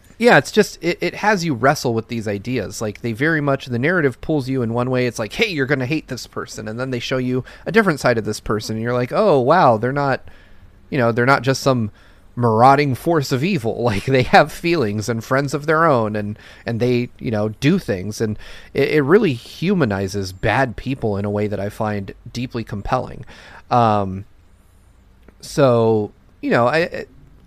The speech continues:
beyond that, it's, it's an extremely competent game. The sound design is, like, out of this world good. Um, you know, I was, I, I played it with headphones, like these, actually these exact headphones. <laughs> And I,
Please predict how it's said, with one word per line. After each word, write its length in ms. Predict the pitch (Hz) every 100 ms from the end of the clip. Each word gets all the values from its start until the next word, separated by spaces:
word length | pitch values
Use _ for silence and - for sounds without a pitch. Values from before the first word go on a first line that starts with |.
| 170
beyond 300 | 143 240 214
that, 120 | 131
it's, 140 | 127 -
it's 260 | 147 143
an 100 | 131
extremely 440 | 117 - 160 165 98
competent 640 | - 120 135 101 92 -
game. 420 | - 123 117 85 -
The 100 | 120
sound 340 | 113 151 185 127
design 340 | 107 104 98
is, 100 | 95
like, 180 | 101 - 104
out 180 | 147 156
of 40 |
this 200 | 117 -
world 320 | 120 117 101 104
good. 340 | 110 82 113 - - - - -
Um, 540 | 117 107 101 98 95 -
you 120 | 143
know, 140 | 117 95
I 160 | 110
was, 220 | 160 117 104 - -
I, 240 | - 156 -
I 100 | 139
played 300 | - 160 135
it 180 | 123 -
with 180 | 123 107
headphones, 640 | - 160 135 110 101 95 101
like 140 | 101 -
these, 320 | 151 139 - -
actually 320 | 110 - 107
these 300 | 98 107 110
exact 440 | 101 95 107 117 -
headphones. 720 | 113 123 92 - - - - 247
<laughs> 340 | 269 160 156
And 360 | 214 156 143 151 -
I, 480 | 131 139 147 139